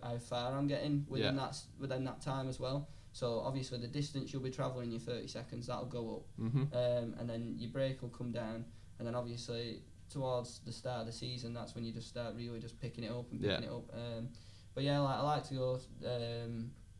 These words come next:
Speaker 1: I like to, I don't really get out and actually ride downhill too much. Um, like I say, um, it's just a case of building my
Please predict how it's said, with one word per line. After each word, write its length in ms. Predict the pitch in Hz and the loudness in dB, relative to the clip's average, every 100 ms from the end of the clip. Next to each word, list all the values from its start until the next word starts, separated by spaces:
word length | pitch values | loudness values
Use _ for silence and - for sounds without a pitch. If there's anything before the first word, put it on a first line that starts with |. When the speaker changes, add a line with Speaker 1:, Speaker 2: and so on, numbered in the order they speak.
| - | -4
Speaker 1:
I 80 | 135 | 2
like 200 | 143 - | 2 2
to, 120 | 127 - - | -2 -6 -8
I 60 | - | -2
don't 160 | 175 147 | -2 0
really 180 | 156 | 2
get 180 | 139 131 | 2 2
out 160 | 135 135 | 2 2
and 100 | 123 | 2
actually 260 | 117 - | -2 -4
ride 400 | 123 127 123 123 123 - - - | -2 0 0 -2 -4 -10 -12 -2
downhill 420 | 123 139 160 151 | 2 2 2 -2
too 180 | - 151 | -2 0
much. 340 | 147 143 - - - - - | 0 -2 -6 -12 -14 -14 -4
Um, 640 | 120 113 113 117 117 - - - | 0 0 0 0 -2 -4 -8 -4
like 220 | 123 123 | -2 -2
I 40 | |
say, 340 | 123 123 127 123 | -2 0 0 0
um, 260 | 120 113 110 | 0 -2 -4
it's 120 | - | -4
just 160 | 143 | -6
a 40 | - | -4
case 300 | 131 120 117 | -2 -2 -2
of 160 | 113 | -6
building 260 | - 127 | -2 -2
my 80 | 123 | -2